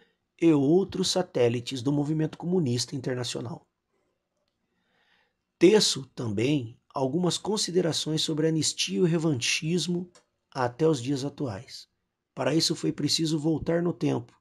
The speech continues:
e escrever, ainda que muito superficialmente, sobre o Partido Comunista Brasileiro, P C B, os presidentes da República, Getúlio Vargas e Jus-, Juscelino Kubitschek de Oliveira,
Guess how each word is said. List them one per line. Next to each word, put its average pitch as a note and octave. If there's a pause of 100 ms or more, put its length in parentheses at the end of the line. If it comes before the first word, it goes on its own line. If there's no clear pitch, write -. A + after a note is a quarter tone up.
(140)
e B2+
escrever, A#2+
ainda D#3
que D#3+
muito F#3
superficialmente, D#3
sobre G#2 (1300)
o C3
Partido C3+
Comunista F3
Brasileiro, D3 (200)
P B2+
C C3
B, F#2 (1160)
os D#3
presidentes C#3
da E3+
República, C3 (160)
Getúlio B2
Vargas C#3
e D#3
Jus-, D3+ (100)
Juscelino D3
Kubitschek C3+
de A#2
Oliveira, G#2+